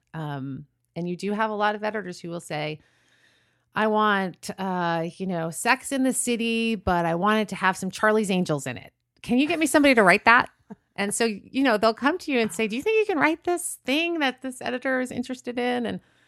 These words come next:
so you always say yes to everything that they tell you that they want you to do. Uh, so that's, it's kind of, it, it's kind of driven by her saying to me, "This is what I think we should be focused on."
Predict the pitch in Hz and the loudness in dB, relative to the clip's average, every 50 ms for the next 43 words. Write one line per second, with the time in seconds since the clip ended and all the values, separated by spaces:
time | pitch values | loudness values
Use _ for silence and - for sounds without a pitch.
0 | _ _ _ _ _ _ _ _ _ _ - - 262 269 285 269 262 269 320 339 | _ _ _ _ _ _ _ _ _ _ -2 0 2 2 2 2 2 2 2 2
1 | 311 - - 220 196 180 151 98 - 196 - - - - - - 202 190 - 185 | 0 -2 -2 -2 -2 0 -2 -2 -2 -4 -6 -10 -12 -10 -4 -2 -2 -2 -2 -8
2 | 175 - - 117 175 208 220 - 175 180 - - - 160 - 185 180 170 160 151 | -8 -6 -4 -4 -4 -4 -4 -4 -4 -4 -4 -6 -12 -8 -6 -6 -6 -6 -6 -6
3 | 156 151 151 - - 165 156 156 151 - 156 147 147 147 147 147 143 - 151 185 | -8 -8 -10 -10 -10 -10 -8 -8 -10 -10 -10 -10 -10 -10 -8 -8 -10 -8 -10 -12
4 | 180 - - 175 175 160 156 156 - 156 - - - 220 220 262 269 - - - | -14 -12 -8 -6 -4 -4 -4 -4 -6 -8 -8 -4 -4 0 0 0 -2 -2 -10 -16
5 | - - 254 - - - 320 320 302 285 254 220 - _ _ _ - 185 202 - | -12 -12 -12 -12 -8 -4 -2 0 0 0 0 -2 -6 _ _ _ -8 -8 -8 -4
6 | - 208 214 - - - - 220 220 185 - 170 160 151 156 147 147 151 - 160 | -4 -6 -6 -6 -8 -4 -2 -2 -2 -2 -4 -4 -4 -2 -2 -4 -6 -4 -4 -4
7 | 151 151 151 143 139 143 139 139 151 - _ _ _ _ _ _ - 208 196 185 | -2 -2 -2 -2 -2 -4 -4 -6 -8 -10 _ _ _ _ _ _ -4 -2 -2 -2
8 | - - 160 151 147 143 135 147 151 - - 180 165 160 151 139 139 139 151 151 | -2 -4 -4 -4 -4 -4 -6 -8 -10 -10 -8 -8 -6 -6 -6 -6 -6 -8 -10 -10
9 | - 165 165 - - 156 151 - 151 - - 160 120 127 - _ - _ - 151 | -10 -10 -12 -10 -10 -8 -8 -8 -10 -6 -6 -6 -6 -6 -8 _ -18 _ -12 -10
10 | 147 - - 143 - 127 127 - - - 92 - - 156 151 - - - - 82 | -10 -10 -12 -12 -10 -12 -14 -12 -8 -8 -8 -8 -8 -12 -14 -14 -14 -12 -10 -10
11 | 71 53 - - | -10 -10 -12 -16